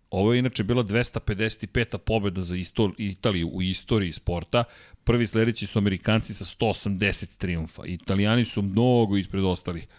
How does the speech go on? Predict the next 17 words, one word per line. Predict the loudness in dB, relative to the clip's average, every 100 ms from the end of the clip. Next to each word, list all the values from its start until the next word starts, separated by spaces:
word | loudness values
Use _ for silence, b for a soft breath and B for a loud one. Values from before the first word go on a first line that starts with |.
| b b
ali | -4 0 2
je | 2 0 -6 _ _ _ -6
Enea | -2 2 2 2
Bastianini, | 0 -2 -4 -2 0 2 2 0 B B B -2
to | 2
isto | 2 0
ponekad | 2 2 2 0 -2
zaboravljamo, | 0 2 2 2 0 -2 -2
a | 0 0 -2 -8
šta | -6 -4 -4
smo | -6 -14
naučili, | -10 -8 -4 -2 -2
to | -4 -6
ne | -2 0
smemo | 2 2 2 0
da | -4
zaboravimo, | -8 -2 2 4 4 4 4